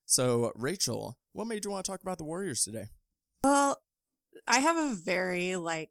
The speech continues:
Speaker 2: long history with this movie. Like, this is a movie my dad showed me, like, as a kid. And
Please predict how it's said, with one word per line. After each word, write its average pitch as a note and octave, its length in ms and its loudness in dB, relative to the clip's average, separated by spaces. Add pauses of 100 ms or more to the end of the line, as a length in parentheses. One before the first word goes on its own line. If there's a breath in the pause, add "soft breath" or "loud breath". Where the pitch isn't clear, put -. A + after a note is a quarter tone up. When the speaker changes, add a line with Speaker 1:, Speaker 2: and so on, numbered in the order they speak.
Speaker 2:
long D#3+ 540 -2
history E3 500 0
with F3 140 -4
this F3+ 200 4
movie. G3 500 -2
Like, E3 280 -2
this F3+ 160 4
is F#3+ 160 2
a F3+ 60 2
movie E3 760 -4
my D#3 380 -6
dad D3+ 460 -4
showed A#3+ 280 -2
me, C4 440 2 (160)
like, D3+ 240 -6 (260)
as F#3 160 2
a F3+ 60 0
kid. F3 540 -2 (680 loud breath)
And E3+ 500 0